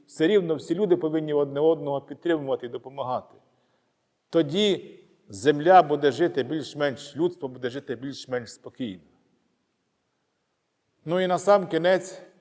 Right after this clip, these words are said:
про що просить багач Авраама? «Пошли Лазаря до моїх братів і скажи», хай він їм скаже. Що фа-, фактично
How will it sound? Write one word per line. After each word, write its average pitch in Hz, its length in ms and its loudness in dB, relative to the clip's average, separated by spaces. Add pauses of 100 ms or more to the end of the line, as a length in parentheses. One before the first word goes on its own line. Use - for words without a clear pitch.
(640)
про 151 160 0
що - 220 0
просить 190 540 -2 (600)
багач 151 480 4 (680)
Авраама? 135 540 2
«Пошли 143 640 0 (180)
Лазаря 127 500 2
до 117 120 -4
моїх 143 280 -6
братів 180 500 -6 (500)
і 175 240 -4 (100)
скажи», 151 560 -2 (240)
хай 151 260 2
він 156 140 -2
їм 151 140 -8
скаже. 135 440 0 (1200)
Що - 280 8
фа-, 208 200 6
фактично 170 760 0